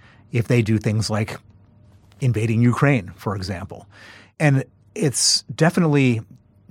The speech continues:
too little, too late as far as Ukraine is concerned that,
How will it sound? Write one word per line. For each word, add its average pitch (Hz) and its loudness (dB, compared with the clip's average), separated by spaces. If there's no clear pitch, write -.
too 185 2
little, 147 4
too 147 -2
late 131 2
as 143 -6
far 127 0
as 110 -6
Ukraine 196 0
is 127 0
concerned 107 -2
that, 107 -2